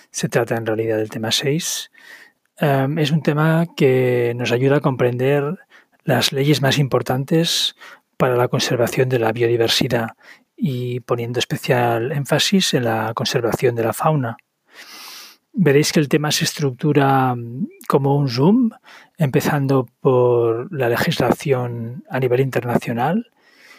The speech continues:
y, eh, bajando de escala hacia los niveles, eh, europeo, estatal y, y finalmente autonómico, poniendo,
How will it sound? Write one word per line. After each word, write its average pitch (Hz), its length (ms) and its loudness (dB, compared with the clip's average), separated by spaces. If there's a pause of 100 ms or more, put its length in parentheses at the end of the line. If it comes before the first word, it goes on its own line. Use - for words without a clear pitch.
(140)
y, 160 520 4
eh, 117 680 -2
bajando 139 460 0
de 135 80 4
escala 160 600 0
hacia 127 600 -2
los 120 220 -4
niveles, 131 800 0 (480)
eh, 127 380 0
europeo, 147 840 2
estatal 135 720 0
y, 120 560 -10
y - 20 -20
finalmente 117 600 -6
autonómico, 156 720 0 (400)
poniendo, 117 960 -4